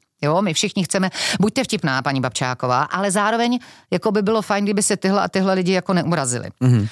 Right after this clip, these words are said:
Speaker 1: A to je naprostá kastrace, eh, humoru. Takhle to nefunguje. Vtipný je to překročení hranice. Ta nekorektnost je ten vtip. Takže buď chcete korektnost, OK, ale pak dostanete prostě nudnou suchařinu.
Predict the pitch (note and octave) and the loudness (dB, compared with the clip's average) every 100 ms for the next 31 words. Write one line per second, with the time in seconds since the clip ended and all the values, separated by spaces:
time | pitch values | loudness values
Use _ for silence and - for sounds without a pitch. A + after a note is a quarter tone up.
0 | - D#3 D3+ G#3+ G3 G3 F#3+ F3+ F3 E3+ | -6 -6 -2 0 0 0 -2 -2 -2 -2
1 | - E3 - D#3+ E3 D3 D#3 D3+ F3 B2 | -2 -4 -2 0 0 0 0 2 2 0
2 | A#2+ F3 A#3 B3 A#3+ B3+ C#4+ A#3+ D3+ G#2+ | -4 -2 0 0 0 0 0 2 0 -2
3 | - _ - B3+ - C4 C4+ C4 D#4 D#4 | -8 _ -4 -2 0 2 0 0 -2 -2
4 | - C#4 C#4 C4 B3+ B3 B3 B3+ C4+ - | -2 0 0 0 0 2 2 2 0 -2
5 | F#3 A#3+ C#4+ D4 E4+ B3+ - - C3+ E3+ | -2 0 0 0 0 0 -2 0 0 0
6 | - - - - G#3 A3+ B3+ - F3+ B2+ | -6 -14 -16 -4 -2 0 -2 0 -2 -4
7 | _ _ - E3 C3+ C3 G#3 E4+ - C4 | _ _ -6 -2 -2 0 0 0 -2 -2
8 | C3+ - A#2+ B2 G3+ A#3 E4+ - _ - | -2 -4 -4 -4 0 0 0 -4 _ -8
9 | E3 - D3 A3+ F3 E3+ F3 F3 F3 F3+ | -6 -2 -2 -2 -2 -2 -2 -2 -2 0
10 | F3 - - D#3+ E3+ E3 D#3 C#3 D3+ - | 0 -2 -2 -2 0 -2 -2 -2 -2 -2
11 | D3+ D#3+ D#3 E3+ | -2 0 2 0